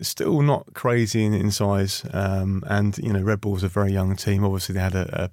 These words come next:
a, a party reputation, um, in the early days, and, be-, you know, they were taken seriously very, very quickly. Uh, the cars were getting so, uh, there was just no compromise. I mean, Red Bull was run by,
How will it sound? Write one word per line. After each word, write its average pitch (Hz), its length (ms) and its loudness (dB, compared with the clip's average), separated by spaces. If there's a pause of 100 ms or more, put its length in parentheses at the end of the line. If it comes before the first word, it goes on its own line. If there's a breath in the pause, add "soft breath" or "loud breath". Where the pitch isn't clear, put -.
(120)
a, - 20 -4
a - 60 -6
party 98 440 -2
reputation, 95 760 -4 (520 loud breath)
um, 92 680 2 (260)
in 107 100 2
the 98 140 4
early 98 200 2
days, - 440 -6 (100)
and, 95 580 -2 (380)
be-, 107 160 -2 (100)
you 95 120 0
know, 95 140 0
they 95 100 2
were 101 60 2
taken 101 320 -2
seriously 104 380 0
very, 104 220 2
very 107 180 -2
quickly. - 440 -6 (420 loud breath)
Uh, 101 180 2
the 98 100 0
cars 113 340 2
were 101 60 -4
getting 104 300 0
so, 101 460 2 (200)
uh, - 460 -4
there 120 120 0
was 113 100 0
just - 180 -4
no 101 100 2
compromise. 98 520 -2
I - 40 0
mean, 110 140 2 (120)
Red 117 260 0
Bull 101 160 -2
was 95 220 -4
run 101 260 2
by, 92 360 -2